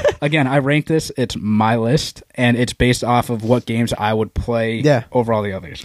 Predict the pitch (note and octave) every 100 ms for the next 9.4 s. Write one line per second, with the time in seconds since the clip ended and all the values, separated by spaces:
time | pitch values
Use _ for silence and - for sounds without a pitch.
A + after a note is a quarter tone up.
0 | G#2+ A2 C#3 D3 E3 E3 E3+ E3 C#3+ -
1 | B2+ B2 B2+ A2+ A#2 A2 G#2 G2+ - -
2 | A#2+ - B2 A2 A#2 A2+ A2+ A#2 A2+ G#2+
3 | G#2 A#2 B2+ F#2 - - C#3 F3+ C3 -
4 | F#2+ - - G#2 F#2 F#2 G#2 G2+ B2 A#2
5 | A2+ - - - - C#3 D#3+ D#3+ D3 -
6 | C#3+ D3+ F#3 - _ _ _ - A#2 A#2
7 | A2 A2 B2 A2+ A2 A2+ A#2+ A2 G2+ -
8 | C3 - A#2+ G#2 G2+ - B2 - D3 C3+
9 | A#2 A#2 - -